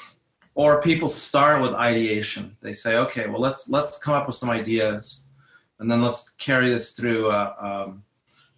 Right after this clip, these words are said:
a kind of design process and get to, um, uh, get to an experiment." And I had already kind of been doing that with action research for a while.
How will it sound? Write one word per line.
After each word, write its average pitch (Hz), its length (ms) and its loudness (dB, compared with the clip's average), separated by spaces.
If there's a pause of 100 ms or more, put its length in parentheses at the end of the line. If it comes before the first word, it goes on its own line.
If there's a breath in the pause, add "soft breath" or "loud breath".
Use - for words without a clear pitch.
a 104 60 -8
kind 120 380 -2
of - 120 -6
design 110 420 -4
process 104 920 -2 (300)
and 107 300 -2
get 107 260 -4 (120)
to, 104 440 -2 (120)
um, 98 440 -12 (880)
uh, 95 180 -12 (140)
get 135 200 0
to 139 80 0
an 117 80 0
experiment." 113 720 0 (1300)
And 117 460 0 (180)
I 113 120 -2
had 180 160 4
already 220 240 4
kind 175 240 2
of 170 60 0
been 165 140 0
doing 139 280 2
that 139 260 2
with 120 100 0
action 123 360 0
research 127 400 -2
for - 180 -6
a 113 80 0
while. 110 500 0